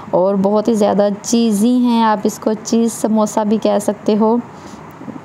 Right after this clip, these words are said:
ये देखें जी, वाओ, माशाल्लाह से खुशबू तो बहुत ज़्यादा अच्छी आ रही है। तो यहाँ पर मैं आपसे चाहूँगी इजाज़त, आपसे मिलूँगी एक next video में किसी मज़ेदार से recipe के साथ। तब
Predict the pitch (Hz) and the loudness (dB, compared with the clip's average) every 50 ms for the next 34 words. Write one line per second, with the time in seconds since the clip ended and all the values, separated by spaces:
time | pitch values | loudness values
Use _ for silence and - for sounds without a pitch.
0 | - - - 190 196 196 196 214 208 196 185 175 180 - - 208 196 196 190 202 | -8 -2 0 0 2 2 2 2 2 2 2 0 0 0 0 0 2 2 2 2
1 | 196 190 180 180 170 175 180 175 175 175 175 170 170 175 180 185 190 185 185 190 | 2 2 2 2 2 0 0 0 2 2 2 2 2 2 2 2 2 2 0 0
2 | - - - 190 196 202 180 170 - - 185 196 190 - - - - - - - | 0 0 0 0 2 2 0 0 0 0 0 0 -2 -4 -10 -20 -20 -20 -20 -20
3 | - - - - - - - - - - - - 240 262 233 - 190 196 240 240 | -20 -20 -20 -20 -20 -20 -20 -20 -18 -12 -4 -2 0 0 2 0 0 0 0 0
4 | 277 220 196 202 190 220 233 233 247 240 220 226 233 226 226 - - 233 226 220 | 0 0 0 2 2 2 2 2 2 2 2 2 0 0 -2 -2 0 2 2 2
5 | 220 214 214 220 226 226 226 226 220 226 220 214 226 220 220 240 262 285 277 262 | 2 2 2 2 2 2 2 2 0 0 0 2 2 2 2 2 2 2 2 2
6 | 262 240 233 240 - 240 233 247 233 226 233 226 220 240 226 185 208 208 190 208 | 2 2 0 0 -2 -2 0 2 2 2 2 2 2 2 2 2 2 2 2 2
7 | 202 202 196 214 262 302 302 - - 302 - - 233 214 - - 262 226 226 214 | 2 2 2 0 0 0 -2 -6 -14 -12 -6 -2 -2 -2 -2 0 0 0 2 2
8 | 226 226 226 220 214 - 214 214 202 196 208 - - 202 208 202 202 214 214 220 | 2 2 2 2 0 0 0 2 2 0 -2 -2 -2 -2 -2 0 0 2 2 2
9 | 214 202 208 208 - 208 214 208 196 208 196 185 180 180 180 - - 202 185 190 | 0 0 -2 0 0 0 0 2 2 0 2 2 2 0 0 0 0 0 0 0
10 | 196 - 180 - 190 190 - 190 190 - 196 185 185 - 220 208 | 0 -2 -6 -4 -4 -4 -2 -2 -2 0 0 -2 -2 -2 -4 -4